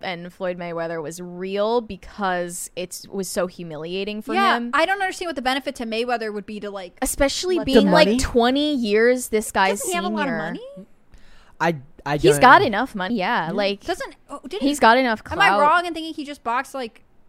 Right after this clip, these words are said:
Speaker 2: yeah, he's been boxing regularly. It's not like he's su-, super in retirement,
Speaker 3: Uh,
Speaker 2: right?
Speaker 3: Mayweather's retired now, I believe.
Speaker 2: Now, but,
Speaker 3: Mm-hmm.
Speaker 2: like, he, wasn't he fighting Conor McGregor, like, within the past five
Speaker 3: Yeah, but Ma-,
Speaker 2: years?
Speaker 3: uh, McGregor's not a boxer. McGregor's an M M A fighter. That was also, like, an exhibition.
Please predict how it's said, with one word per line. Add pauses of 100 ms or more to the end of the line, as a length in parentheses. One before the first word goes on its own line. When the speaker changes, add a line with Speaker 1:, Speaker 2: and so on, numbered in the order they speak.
(220)
Speaker 2:
yeah,
he's
been
boxing
regularly.
It's
not
like
he's
su-,
super
in
retirement,
Speaker 3:
Uh,
Speaker 2:
right?
Speaker 3:
Mayweather's
retired
now,
I
believe.
Speaker 2:
Now,
but,
Speaker 3:
Mm-hmm.
Speaker 2:
like,
he,
wasn't
he
fighting
Conor
McGregor,
like, (260)
within
the
past
five
Speaker 3:
Yeah,
but
Ma-,
Speaker 2:
years?
Speaker 3:
uh,
McGregor's
not
a
boxer.
McGregor's
an
M
M
A
fighter.
That
was
also,
like,
an
exhibition.